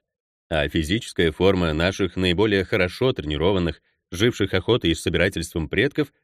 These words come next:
превосходила формы отменных профессиональных спортсменов. Описывая их физическое развитие, исследователь Колин Шоу употребляет слово «монстры».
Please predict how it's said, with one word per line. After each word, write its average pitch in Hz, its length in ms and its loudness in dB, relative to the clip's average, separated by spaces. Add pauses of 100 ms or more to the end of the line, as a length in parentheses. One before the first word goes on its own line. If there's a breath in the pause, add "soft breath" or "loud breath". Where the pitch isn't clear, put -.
(180)
превосходила 127 920 0
формы 98 400 2 (100)
отменных 101 600 0
профессиональных 80 720 -2
спортсменов. 67 640 -8 (880)
Описывая 156 600 2
их 139 280 0
физическое 101 680 2
развитие, 76 760 -2
исследователь 120 580 0
Колин 101 340 2
Шоу 135 520 2
употребляет 104 720 0
слово 87 500 0 (120)
«монстры». 90 800 0